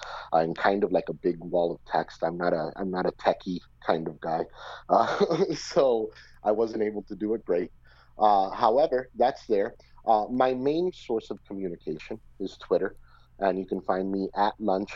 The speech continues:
underscore dad. And there I have daily updates as to, uh, you know, how the program is doing. You know, I have all these, uh, little posts that I put up with, like, you know, kids and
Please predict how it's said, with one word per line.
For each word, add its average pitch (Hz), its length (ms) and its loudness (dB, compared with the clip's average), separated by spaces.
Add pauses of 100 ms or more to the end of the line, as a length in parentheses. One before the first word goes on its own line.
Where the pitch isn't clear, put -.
underscore 95 720 -2
dad. - 340 0 (680)
And 104 220 2
there 117 200 4
I 107 140 0
have 101 280 -2
daily 101 280 2
updates 90 540 0
as 85 220 0
to, 92 480 -4
uh, - 80 -6 (160)
you 104 120 -2
know, 80 240 0
how 95 100 4
the 92 100 -2
program 87 380 -6
is - 120 -16
doing. 120 440 2
You 90 120 -2
know, 78 80 -4
I 76 120 -2
have 78 180 -6
all 80 200 2
these, 78 320 -8
uh, 73 260 0 (320)
little 85 400 -2 (280)
posts - 320 0
that 78 160 -4
I 80 80 -6
put - 200 -4
up 78 260 -2
with, 73 260 -8
like, 78 220 -2
you 85 100 -6
know, 76 120 -2
kids 73 380 -6
and 71 240 -6